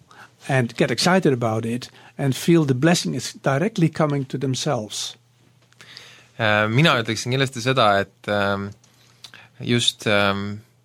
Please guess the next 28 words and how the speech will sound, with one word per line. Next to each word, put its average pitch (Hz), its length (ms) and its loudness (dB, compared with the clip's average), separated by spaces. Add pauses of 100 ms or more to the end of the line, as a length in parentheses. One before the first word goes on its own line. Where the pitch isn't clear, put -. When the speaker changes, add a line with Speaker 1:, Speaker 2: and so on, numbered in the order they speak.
(360)
Speaker 2:
julgustaksin 107 1040 -2
kohalikke 123 400 0
juhte, 98 720 0 (540)
äh, 92 300 -6
jagama 120 440 2
seda 92 180 -6
visiooni 107 380 -2
inimestele, 92 580 -4
et, - 160 -8
et, - 240 -10
et 87 200 -8
inimesed 101 640 -6 (920)
saaksid 143 560 -2
ka 107 460 2 (180)
nakatatud 117 560 -2
sellest, 95 400 -4
et 95 80 -10
neil, 98 160 -4
et 98 320 -8
nad 110 200 -4
läheksid 123 360 -2
põnevile 95 540 0 (400)
sellest, 135 500 0
et 92 160 -2
nad 104 160 0
võivad 120 340 2
olla 120 220 4
osa 131 340 2